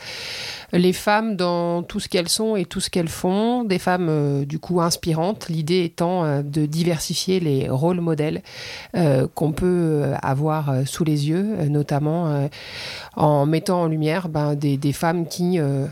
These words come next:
ici et ailleurs, c'est l'intitulé du magazine, euh, font bouger les lignes, euh, avec des, des, des actions qui peuvent,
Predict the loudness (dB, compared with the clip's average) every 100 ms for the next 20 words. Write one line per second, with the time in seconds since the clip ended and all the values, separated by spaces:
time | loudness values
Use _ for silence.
0 | -6 -4 0 0 2 2 0 0 -2 -4
1 | -2 -2 -4 -6 -2 0 2 2 2 2
2 | 0 0 0 2 4 2 2 2 0 0
3 | 0 2 2 2 0 -2 -2 0 0 0
4 | 0 0 0 0 -2 0 0 2 0 -2
5 | -6 -14 -14 -14 -16 -8 2 4 4 4
6 | 2 2 0 -2 -4 -4 -4 -6 -8 -10
7 | -20 -16 -14 -16 -20 -18 -6 2 4 4
8 | 2 0 0 0 -2 -2 0 2 2 0